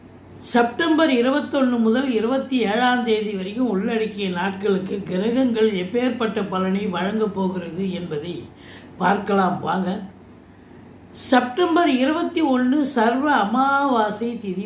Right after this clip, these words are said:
வருகிறதுங்க. நம்ம இந்த ஸ்ரீராம் ஆஸ்ட்ரோ YouTube சேனலில் இருபத்தி ஏழு நட்சத்திரங்களை பற்றி சொ-, போட்டுட்ருக்கோம். அஸ்வினி, பரணி,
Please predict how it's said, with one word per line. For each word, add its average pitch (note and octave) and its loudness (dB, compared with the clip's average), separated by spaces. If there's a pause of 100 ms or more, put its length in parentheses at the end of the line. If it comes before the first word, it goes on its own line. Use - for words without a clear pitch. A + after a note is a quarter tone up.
வருகிறதுங்க. - -12 (1300)
நம்ம C4 2 (760)
இந்த B3+ 2
ஸ்ரீராம் D#4 2
ஆஸ்ட்ரோ C#4 -2 (140)
YouTube B3+ -4
சேனலில் G#3+ -2 (1120)
இருபத்தி E4+ 6
ஏழு D4 4
நட்சத்திரங்களை D4+ 2
பற்றி B3+ -2
சொ-, A#3 4
போட்டுட்ருக்கோம். A#3 0 (1300)
அஸ்வினி, C4+ 4
பரணி, B3+ 4